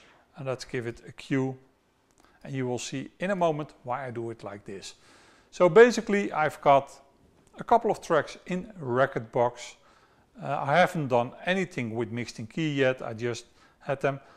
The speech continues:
However, what is important is those tracks have not been analyzed. What I'm going to do is I'm going to analyze a bunch of them. Just a random bu-, bunch of them. Select them in the collection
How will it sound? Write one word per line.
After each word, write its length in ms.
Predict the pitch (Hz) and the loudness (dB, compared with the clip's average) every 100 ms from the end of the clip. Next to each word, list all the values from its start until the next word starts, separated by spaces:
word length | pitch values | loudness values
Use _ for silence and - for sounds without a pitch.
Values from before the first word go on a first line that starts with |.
| _ - | _ -6
However, 400 | 131 185 160 151 | -2 0 2 2
what 200 | 151 151 | 2 0
is 160 | 117 | -8
important 560 | 110 - 156 156 139 127 | -10 -8 -4 -4 -6 -12
is 200 | 135 - _ _ _ | -12 -14 _ _ _
those 280 | 156 190 - | -2 0 -4
tracks 420 | - 147 - - _ - | -6 -6 -6 -18 _ -14
have 200 | 135 - - | -14 -14 -12
not 280 | 131 139 - | -8 -8 -8
been 140 | 147 | -12
analyzed. 640 | - 123 107 95 92 - - _ - - _ - | -12 -10 -10 -10 -12 -16 -20 _ -20 -20 _ -2
What 140 | 190 | -2
I'm 160 | 175 160 | 0 2
going 260 | 170 214 208 | 6 6 4
to 100 | 175 | 2
do 160 | 175 | 2
is 180 | 160 147 | 0 -4
I'm 180 | 147 139 | -6 -2
going 180 | 151 147 | 0 0
to 120 | 165 | -4
analyze 560 | 185 175 151 156 151 - _ _ _ _ _ | -2 2 4 4 0 -10 _ _ _ _ _
a 80 | - | 0
bunch 320 | 165 196 180 | 6 6 4
of 120 | 131 117 | -8 -6
them. 200 | 101 - - _ _ _ - _ _ - | -6 -6 -20 _ _ _ -20 _ _ -4
Just 220 | 208 - | -4 -2
a 60 | 160 | -2
random 360 | 156 151 139 | 0 0 -2
bu-, 240 | 131 135 214 | 0 -2 -2
bunch 280 | 139 139 131 | -2 -2 -4
of 140 | - | -10
them. 220 | 139 131 - _ _ _ _ _ - | -8 -8 -12 _ _ _ _ _ -10
Select 340 | - 185 208 | 0 2 2
them 160 | 151 127 | 0 -4
in 100 | 180 | -4
the 80 | 170 | 0
collection 600 | 151 143 - 151 143 | 2 2 0 -10 -12